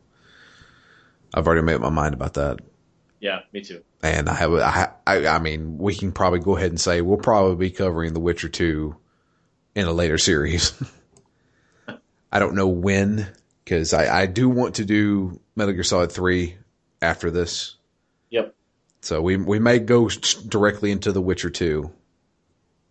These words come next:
Speaker 1: I don't know. After that.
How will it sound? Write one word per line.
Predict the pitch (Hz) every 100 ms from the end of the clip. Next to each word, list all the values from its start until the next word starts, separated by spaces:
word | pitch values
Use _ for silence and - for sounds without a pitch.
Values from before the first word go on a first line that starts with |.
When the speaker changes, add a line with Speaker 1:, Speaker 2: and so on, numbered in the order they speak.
| _ -
Speaker 1:
I |
don't | 85 78
know. | 57 87 - _ _ _ _ _ _ _ _ _ _ _ _ _ _ _ -
After | 78 -
that. | 67 55 -